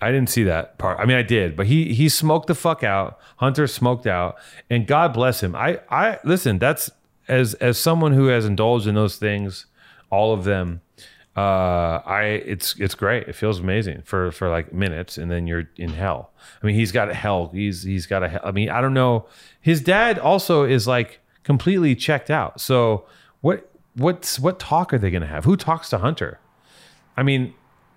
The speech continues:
smoking crack in an isolation tank <laughs> is like, what?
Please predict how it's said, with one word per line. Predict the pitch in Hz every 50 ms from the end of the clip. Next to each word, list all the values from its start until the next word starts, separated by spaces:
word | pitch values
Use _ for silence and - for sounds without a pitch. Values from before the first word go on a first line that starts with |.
| _ _ _ -
smoking | - - - 170 208 208 - 254 233
crack | - - 147 147 170 202 190 -
in | 143 139
an | 131 110 - - -
isolation | 110 151 170 - - 160 120 101 92 92 98 120 - - 214 208 196
tank | - 202 226 247 262 254 254 - - - - - - 320 _ _ _ _ _
<laughs> | _ _ _ - - - - - - -
is | - 135 135 120 107
like, | 127 131 120 107 92 -
what? | - 87 85 82 90 101 104 101 123 143 170 240 240 - - - -